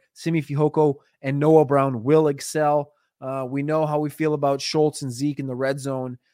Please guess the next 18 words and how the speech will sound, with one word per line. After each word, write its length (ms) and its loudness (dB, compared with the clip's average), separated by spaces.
Uh, 280 -8
and 100 -14
I, 260 -4
I 20 -6
don't, 200 -6
I 40 -10
just 180 -10
don't 160 -2
see 220 -4
a, 80 0
a 120 -2
real, 600 0
realistic 560 2
role 360 2
for 120 -12
T 200 -10
J 240 -4
Vasher 520 -6